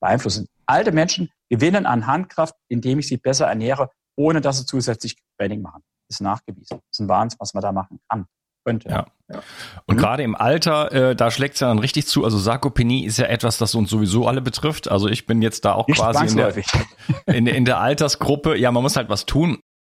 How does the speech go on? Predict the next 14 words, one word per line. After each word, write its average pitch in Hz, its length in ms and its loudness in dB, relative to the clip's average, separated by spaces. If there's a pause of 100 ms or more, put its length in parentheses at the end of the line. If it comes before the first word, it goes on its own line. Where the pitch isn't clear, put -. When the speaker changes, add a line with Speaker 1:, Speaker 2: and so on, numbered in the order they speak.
Speaker 2:
Aber 113 180 2
von 110 200 2
Speaker 1:
Genau. 120 180 2
Speaker 2:
sich 95 140 0
aus 131 320 0
würde 113 160 0
der 107 120 0
Körper 127 280 0
jetzt 107 240 0
immer 120 240 2
weiter 107 380 0 (320)
sozusagen 104 440 0
Muskelmasse 92 800 2
abbauen. 76 640 0